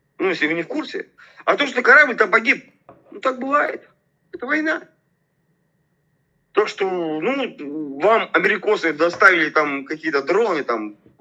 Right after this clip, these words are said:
камикадзе, там, ну, так бывает, бывает. Да вообще, э, главное, ты мне спроси, э, ты был в Артеке?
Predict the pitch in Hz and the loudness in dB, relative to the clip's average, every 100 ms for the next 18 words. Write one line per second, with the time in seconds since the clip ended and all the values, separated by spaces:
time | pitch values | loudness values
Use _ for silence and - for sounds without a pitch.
0 | 131 120 151 151 - 190 139 117 113 120 | -6 -2 -2 0 2 2 0 -6 -6 -8
1 | _ _ - 247 285 - 233 247 262 220 | _ _ -8 -6 -4 2 2 0 -4 -2
2 | - - _ _ - 147 170 165 - _ | -4 -8 _ _ -6 -4 -4 -6 -10 _
3 | _ _ _ _ _ _ _ _ _ _ | _ _ _ _ _ _ _ _ _ _
4 | _ _ _ _ _ _ _ - 466 - | _ _ _ _ _ _ _ 0 2 0
5 | 247 988 988 988 988 1017 - _ _ _ | -6 -8 -8 -6 -8 -8 -12 _ _ _
6 | _ 143 139 117 107 151 233 196 143 127 | _ -6 -2 -4 -4 -4 -2 -2 -2 -2
7 | 123 - _ - 240 269 262 - - 247 | -6 -16 _ -2 0 0 2 0 2 -2
8 | - - _ _ _ _ _ 123 127 120 | -4 -8 _ _ _ _ _ -2 -2 -2
9 | 113 104 - _ _ _ _ _ _ - | -2 -6 -10 _ _ _ _ _ _ -8
10 | 165 277 202 139 139 - - - | -4 -2 -2 0 -2 -4 -14 -20